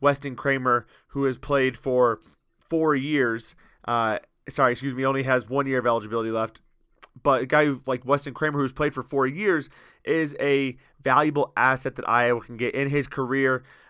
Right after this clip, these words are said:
Uh, a total of ninety-five tackles, twelve tackles for loss, three and a half sacks.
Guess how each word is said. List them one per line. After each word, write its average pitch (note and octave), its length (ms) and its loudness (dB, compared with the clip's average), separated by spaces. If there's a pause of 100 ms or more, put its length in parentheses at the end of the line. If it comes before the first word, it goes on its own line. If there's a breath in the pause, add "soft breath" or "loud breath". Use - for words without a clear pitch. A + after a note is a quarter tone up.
Uh, A#2 200 0
a A#2+ 40 -2
total C3+ 320 0
of A#2+ 80 -2
ninety-five B2+ 480 0
tackles, A#2+ 400 -2
twelve B2+ 340 0
tackles A#2+ 340 -2
for A#2+ 140 -6
loss, A2+ 380 -2 (280 soft breath)
three C3+ 400 -2
and B2+ 80 -4
a B2 60 -4
half A#2+ 260 0
sacks. A2+ 440 -4